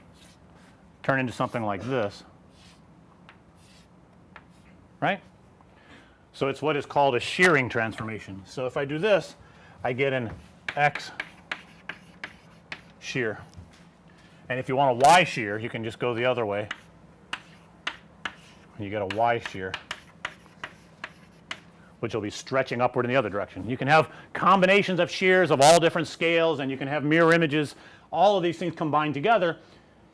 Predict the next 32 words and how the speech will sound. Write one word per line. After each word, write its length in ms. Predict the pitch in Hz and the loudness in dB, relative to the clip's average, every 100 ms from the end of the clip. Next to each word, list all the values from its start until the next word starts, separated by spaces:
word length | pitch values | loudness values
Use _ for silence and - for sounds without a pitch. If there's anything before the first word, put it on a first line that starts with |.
| _ | _
is 160 | 156 127 | -8 -4
the 100 | 139 | -4
power 560 | - 160 156 135 139 - - | 2 6 6 4 0 -6 -2
of 380 | 143 143 139 - - _ _ _ _ _ _ _ _ | 4 4 4 -4 -20 _ _ _ _ _ _ _ _
two 160 | 170 156 | -4 -2
D 140 | 143 | 0
linear 260 | 135 123 117 | 2 2 0
transformations, 680 | 131 110 120 107 - 90 - - | -2 -4 -4 -6 -8 -16 -20 -6
right? 200 | 170 214 - - _ _ _ | -4 -4 -6 -20 _ _ _
So 100 | - | -4
the 100 | 160 | -2
question 380 | - 247 254 208 | 4 6 6 2
now 140 | 147 156 | 2 2
is, 80 | |
if 80 | 151 | 2
I 140 | 151 202 | 2 4
only 140 | 214 | 4
want 140 | 185 | 2
to 40 | 160 | 2
apply 260 | - 165 | 4 6
rotations, 720 | 160 147 - 202 190 135 139 - - - | 6 4 2 0 0 -4 -6 -10 -20 -8
what 220 | 127 185 | 2 4
am 100 | 208 | 4
I 100 | 175 | 4
allowed 320 | 160 147 143 127 | 2 2 2 -2
to 60 | |
do? 280 | 113 139 104 | -6 -6 -4
Let's, 260 | 117 147 - - - | -6 -8 -14 -20 0
let's 140 | 208 233 | 2 2
just 140 | - 185 | -4 0
add 280 | 208 202 | 2 2
constraints. 720 | 170 147 - 185 185 135 - | -2 -6 -6 -2 0 -2 -6